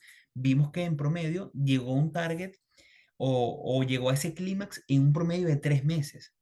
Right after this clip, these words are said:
Sabemos que en el momento que entremos en esta operativa, lo más probable es que se mantenga en, entre esos tres meses. Ahora, se-, como estoy viendo que no tengo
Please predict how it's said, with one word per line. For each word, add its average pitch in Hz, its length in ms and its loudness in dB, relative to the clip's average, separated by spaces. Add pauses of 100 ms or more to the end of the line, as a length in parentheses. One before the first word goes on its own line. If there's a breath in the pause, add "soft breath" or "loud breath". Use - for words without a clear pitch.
(120)
Sabemos 131 380 0
que 175 100 -6
en 170 60 -2
el 160 60 2
momento 151 280 2
que 170 80 -2
entremos 156 340 0
en 160 60 0
esta 156 140 -4
operativa, 170 440 -8 (280 soft breath)
lo 131 180 -2
más 120 140 -4
probable 160 480 0
es 147 60 -8
que 175 300 -10 (300)
se - 160 -4
mantenga 123 420 0
en, 135 260 2
entre 117 380 -10
esos 120 280 -14
tres 123 180 -6
meses. - 300 -10 (440 soft breath)
Ahora, - 400 0 (480 soft breath)
se-, - 640 -6
como 147 200 8
estoy 175 200 2
viendo 214 240 0
que 170 120 -2
no 170 180 -4
tengo 214 560 -6